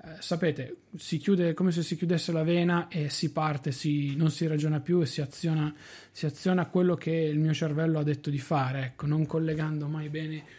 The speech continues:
un po' tutti quanti, tutti quanti gli apparati. No, vabbè, scherzi a parte, per chi è molto impulsivo e istintivo come il sottoscritto, logicamente è un po' più complesso, è un po' più complesso e quindi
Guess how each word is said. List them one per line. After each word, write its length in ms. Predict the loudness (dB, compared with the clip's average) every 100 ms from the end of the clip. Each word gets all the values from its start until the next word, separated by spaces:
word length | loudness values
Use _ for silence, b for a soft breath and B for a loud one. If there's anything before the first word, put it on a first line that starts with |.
| B
un 220 | -6 -6
po' 200 | -4 -4
tutti 360 | -4 -8 -8 -12
quanti, 600 | -8 -6 -6 -6 -4 -4
tutti 280 | -6 -10 -8
quanti 320 | -6 -4 -4
gli 80 | -4
apparati. 500 | -4 -4 -4 -4 -2
No, 140 | -2
vabbè, 220 | 0 -4 -6 B B
scherzi 400 | -16 -2 -2 0
a 60 | -4
parte, 440 | -4 -6 -6 -8 B B B
per 180 | -8 -2
chi 120 | 0
è 40 |
molto 320 | 2 2 2 -2
impulsivo 440 | -2 -4 0 0
e 20 |
istintivo 480 | 0 -4 -4 -2 -2
come 160 | 0 -2
il 60 |
sottoscritto, 840 | -2 -4 -6 -6 -6 -6 -6 -12 B B B B
logicamente 880 | -4 -2 0 0 2 0 -2 -6 -8 B B B
è 160 | -20 -14 -2
un 180 | 0
po' 140 | 0 -2
più 160 | -2
complesso, 800 | -2 -2 0 0 0 -2 -10 -14 -6
è 60 |
un 100 | -4
po' 120 | -4
più 120 | -4 0
complesso 480 | 0 0 -4 -4
e 20 | -4
quindi 320 | -2 -2